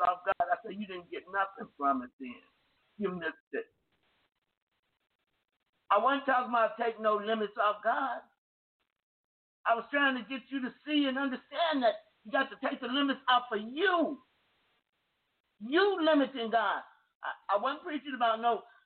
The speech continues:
take no limits off God. How you miss that?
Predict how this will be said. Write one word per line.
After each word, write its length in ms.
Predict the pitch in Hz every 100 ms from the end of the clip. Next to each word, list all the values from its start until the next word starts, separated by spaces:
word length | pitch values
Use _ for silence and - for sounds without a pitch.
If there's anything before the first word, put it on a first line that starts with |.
| -
take 160 | 262 254
no 240 | 226 226
limits 320 | 208 226 208
off 240 | - 208 214
God. 400 | 214 240 269 349 - _ _ -
How 160 | 240 285
you 100 | 311 311
miss 200 | 320 - -
that? 320 | 233 180 -